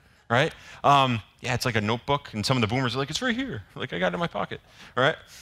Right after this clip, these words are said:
Sorry. But we, we tend to fill these things backwards, right? Like, we put all the trivial, urgent things in, and then we're trying to find space for the ur-, for the important. I do this all the time. I'm, I'm guilty of, I'm just as guilty of this as anyone else.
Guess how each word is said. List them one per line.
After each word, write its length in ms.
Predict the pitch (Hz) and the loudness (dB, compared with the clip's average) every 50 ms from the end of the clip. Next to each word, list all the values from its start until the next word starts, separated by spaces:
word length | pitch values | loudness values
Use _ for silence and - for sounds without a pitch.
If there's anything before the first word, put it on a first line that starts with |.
| - - _ _ _ | -20 -20 _ _ _
Sorry. 320 | - - - 71 87 85 - - _ _ _ _ _ _ _ - - - - - - - - - _ _ _ | -12 -10 -8 -8 -8 -8 -12 -14 _ _ _ _ _ _ _ -16 -14 -14 -14 -14 -16 -20 -20 -20 _ _ _
But 280 | - 170 156 - - 151 | 2 2 2 0 -4 -4
we, 160 | 165 190 196 | -2 -2 0
we 140 | 170 196 208 | 2 0 0
tend 240 | - - 226 233 202 | 2 2 2 4 4
to 100 | 226 202 | 2 2
fill 300 | - - - 214 226 220 | 2 2 4 4 4 4
these 240 | 202 208 190 - - | 4 2 0 2 2
things 240 | 196 196 190 180 139 | 2 2 2 2 0
backwards, 840 | - - 202 226 254 247 - 170 139 104 90 82 - - - - - - _ _ _ _ _ _ _ _ - | 0 2 2 2 0 0 0 0 0 0 0 -2 -4 -6 -6 -8 -10 -14 _ _ _ _ _ _ _ _ 0
right? 140 | 147 185 196 | 2 2 4
Like, 160 | 190 190 156 | 4 2 0
we 100 | 185 180 | 0 0
put 160 | - 196 202 | 0 2 4
all 200 | 202 214 233 240 | 4 6 4 4
the 100 | 220 214 | 2 2
trivial, 540 | - - - 220 202 180 175 165 165 165 - | 0 2 2 2 2 2 2 2 2 2 2
urgent 380 | - 180 185 160 156 160 139 123 | 2 2 2 2 0 -4 -2 -2
things 280 | - 135 123 113 95 104 | 0 0 0 2 0 0
in, 300 | 104 98 104 113 131 - _ _ _ _ _ _ - | 0 0 0 -4 -6 -10 _ _ _ _ _ _ 0
and 120 | 139 143 156 | 2 4 4
then 160 | 180 190 185 | 4 4 2
we're 80 | 185 | 2
trying 240 | 165 - 190 185 175 170 | 2 4 4 4 4 4
to 60 | 151 | 2
find 300 | - 175 170 165 160 151 | 2 2 2 4 2 2
space 360 | - - - 175 175 160 - | 0 0 2 2 2 2 2
for 120 | - 160 | 2 2
the 260 | 143 143 143 143 139 - - | 2 2 0 0 -2 -2 0
ur-, 300 | 143 165 165 - - 123 | 0 0 0 0 -4 -10
for 160 | 127 - - | -6 -2 -2
the 100 | 139 143 | 0 0
important. 460 | 143 131 - - 208 220 - - 87 - _ _ _ _ _ _ _ _ _ _ _ _ _ _ _ _ _ _ _ _ _ _ _ _ _ _ - | 0 -2 0 0 0 0 -2 -4 -8 -16 _ _ _ _ _ _ _ _ _ _ _ _ _ _ _ _ _ _ _ _ _ _ _ _ _ _ -2
I 80 | 165 | -2
do 100 | 190 233 | -2 0
this 160 | 247 233 - 226 | -2 -2 -2 -2
all 120 | 208 196 | -2 -2
the 60 | - | 0
time. 380 | - 196 254 285 - 87 92 92 - - | 0 0 0 0 -2 -6 -10 -12 -6 -2
I'm, 140 | - 180 220 - | -2 -2 0 -2
I'm 100 | 220 240 | -4 -2
guilty 360 | 208 151 127 - - 120 117 | -2 -2 -2 -2 -2 -2 -4
of, 120 | 117 - | -2 0
I'm 140 | - 156 214 | 0 0 0
just 180 | 214 214 196 - | 0 -2 -2 -2
as 120 | 165 139 | -4 -2
guilty 260 | - 165 160 - 156 | -2 -2 -2 -2 -2
of 80 | 151 147 | -4 -4
this 160 | 165 160 - | -4 -6 -6
as 80 | 156 156 | -4 -4
anyone 240 | 170 170 170 170 185 | -2 -2 -2 -2 -2
else. 400 | 233 - - - - - - | -2 -4 -6 -8 -10 -12 -14